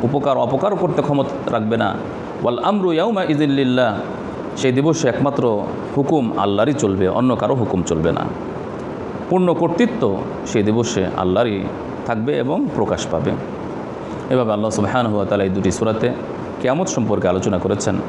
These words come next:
এবং প্রতিদান দিবসের জন্য প্রস্তুতির গুরুত্ব আরোপ করেছেন, যেন মানুষ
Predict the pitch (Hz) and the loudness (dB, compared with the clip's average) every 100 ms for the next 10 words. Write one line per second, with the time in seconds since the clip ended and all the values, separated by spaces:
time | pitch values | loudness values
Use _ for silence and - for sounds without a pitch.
0 | - - - - 127 151 143 160 151 147 | -8 -8 -10 -2 0 2 2 0 2 4
1 | 170 180 156 180 160 131 120 107 120 - | 2 2 0 2 2 2 2 2 0 0
2 | 156 139 123 127 - - - 104 113 - | 0 2 2 2 -4 -8 -2 2 2 2
3 | 107 92 90 87 - 92 90 - - - | -2 -2 -2 -2 0 0 0 -4 -8 -10
4 | - - - - 98 104 95 87 87 - | -10 -10 -8 -2 2 2 0 -2 -6 -8
5 | 87 - - - - - - - 98 110 | -8 -10 -10 -10 -10 -10 -8 -2 0 0